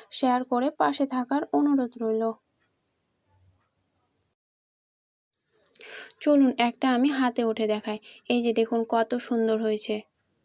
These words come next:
দেখতে কিন্তু অনেকটাই সুন্দর হয়েছে, দোকানের থেকেও কিন্তু ভালো লাগছে দেখতে।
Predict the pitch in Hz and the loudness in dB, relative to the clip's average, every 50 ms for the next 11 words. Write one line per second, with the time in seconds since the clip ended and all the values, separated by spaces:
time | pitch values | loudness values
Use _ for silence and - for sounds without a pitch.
0 | _ _ _ _ _ _ _ _ _ _ _ _ _ _ _ _ _ _ _ _ | _ _ _ _ _ _ _ _ _ _ _ _ _ _ _ _ _ _ _ _
1 | _ _ - - - - - - _ _ - 220 226 226 226 226 - - 285 285 | _ _ -20 -20 -20 -20 -20 -20 _ _ -2 2 4 4 4 2 0 -2 -2 0
2 | 277 277 262 240 240 - 285 277 277 247 247 254 254 254 254 - 269 254 233 - | 2 2 2 2 2 2 0 2 2 2 2 4 2 0 0 0 0 0 0 0
3 | - 233 226 220 220 220 220 214 214 - 220 214 202 208 214 208 208 - 226 226 | -2 -2 0 0 0 0 0 0 -2 -2 -4 -4 0 0 0 0 0 0 0 0
4 | 233 240 233 - - 233 220 220 - 240 269 277 277 262 247 240 233 240 226 226 | 0 0 -2 -2 -2 -2 -2 0 -2 -2 -2 -2 0 0 0 0 0 0 -2 0
5 | 233 226 220 220 214 208 208 208 - - 214 202 208 202 - _ _ - - | -2 -2 0 0 0 -2 -2 -4 -6 -6 -4 -4 -4 -4 -6 _ _ -8 -6